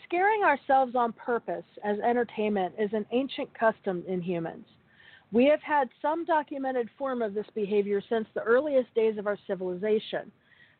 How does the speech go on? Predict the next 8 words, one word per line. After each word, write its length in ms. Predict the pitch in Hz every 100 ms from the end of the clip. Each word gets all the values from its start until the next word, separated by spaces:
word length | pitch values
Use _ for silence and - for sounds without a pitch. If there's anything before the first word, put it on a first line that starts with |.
| -
throughout 400 | 226 226 220 214
all 180 | 214 240
cultures 640 | - 262 240 - 247 226 202
and 220 | 220 214
regions 420 | 202 226 208 208 190
of 140 | 185
the 80 | 185
world. 360 | 190 175 -